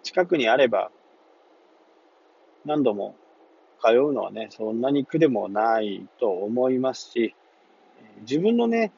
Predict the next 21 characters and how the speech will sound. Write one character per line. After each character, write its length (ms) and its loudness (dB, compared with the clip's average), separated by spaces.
え 1000 -12
ー、 160 -12
勉 280 8
強、 320 8
ス 180 -18
キ 120 2
ル 120 8
に 80 0
も、 180 -10
ス 120 -20
キ 100 -2
ル 120 6
ア 40 8
ッ 60 2
プ 140 -6
に 80 -2
も 140 -12
な 180 0
る 120 0
ん 120 -10
で、 300 2